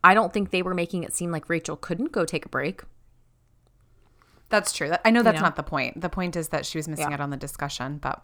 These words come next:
Speaker 1: Mm-hmm.
Speaker 2: yeah.
Speaker 1: Yeah, so
Speaker 2: I feel like
Speaker 1: uh,
Speaker 2: that is unfortunate, and I wonder if, I, it doesn't sound like this is the type of working environment where she could,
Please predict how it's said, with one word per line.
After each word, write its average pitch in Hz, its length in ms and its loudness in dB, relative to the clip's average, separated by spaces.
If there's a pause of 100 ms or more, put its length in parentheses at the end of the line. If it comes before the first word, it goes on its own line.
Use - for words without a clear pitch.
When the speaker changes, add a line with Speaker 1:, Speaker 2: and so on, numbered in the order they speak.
Speaker 1:
Mm-hmm. 147 280 -4
Speaker 2:
yeah. 147 200 -6 (1800)
Speaker 1:
Yeah, 165 320 -4
so 156 600 2 (720)
Speaker 2:
I 294 100 0
feel 370 180 -2 (160)
like - 100 0
Speaker 1:
uh, 143 340 0
Speaker 2:
that 466 220 6
is 370 120 -2
unfortunate, 226 680 -2
and 208 120 -4
I 226 60 -2
wonder 269 300 -2
if, 339 260 -2 (720)
I, 254 120 2 (120)
it 247 120 4
doesn't 269 300 0
sound 262 200 4
like 226 240 -2 (360)
this 185 300 -4
is 165 140 -8
the 170 120 -2
type 165 280 -2
of 151 200 -4
working 160 340 -2
environment 160 460 0
where 160 100 -2
she - 180 -6
could, 202 480 -2